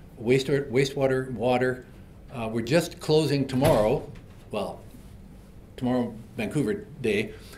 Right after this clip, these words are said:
um, we're closing the, um, first power project, hydroelectric power project, billion dollars. Um, it's a, a,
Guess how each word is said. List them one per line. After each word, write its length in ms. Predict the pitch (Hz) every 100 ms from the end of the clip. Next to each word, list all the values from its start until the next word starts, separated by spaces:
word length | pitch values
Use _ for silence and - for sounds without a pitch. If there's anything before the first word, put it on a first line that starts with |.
| -
um, 440 | 135 120 123 123 123
we're 120 | 120
closing 760 | - 147 151 151 139 127 127 101
the, 300 | 120 120 113
um, 340 | 107 104 98 - - - - -
first 480 | - 147 151 - - - - - - - - - - - - - - -
power 280 | - 151 147
project, 460 | - 127 113 110 -
hydroelectric 720 | 135 127 127 120 117 123 -
power 260 | - 127 123
project, 500 | - 113 101 110 101
billion 320 | 131 143 135
dollars. 560 | 123 113 110 107 107 - - - - - -
Um, 560 | 117 110 107 107 104 - - -
it's 220 | 101 117
a, 180 | 104 101 -
a, 220 | 113 107